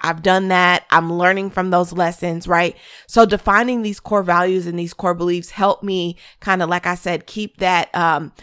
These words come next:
that, that inner compass of how I want to show up, what feels good to me, wh-, how I can name other people, other clients, other situations that align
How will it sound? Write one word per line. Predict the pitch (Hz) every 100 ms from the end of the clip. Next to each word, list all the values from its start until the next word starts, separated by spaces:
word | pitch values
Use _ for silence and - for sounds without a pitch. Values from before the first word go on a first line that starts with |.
| _
that, | 196 180 - _
that | 185 175 -
inner | 196 202
compass | 185 - 180 202 165 156 -
of | 165
how | 185 180 180 -
I | 180 180
want | 185 180 180 170 - - -
to | 202
show | - 180 180
up, | 175 175
what | 196 -
feels | - 196 190
good | 185 185 175
to | 185
me, | 180 175 180 - _
wh-, | 160 185
how | 196 208 -
I | 185
can | 196 202 185 185
name | 180 180 180 185 -
other | 190 185 180
people, | 170 - 226 220 202 180 175 - - -
other | 190 185
clients, | - 190 208 202 196 -
other | 185 180
situations | 175 180 196 185 196 - 185 180
that | 185 175 -
align | 180 180 180 202 202 185 180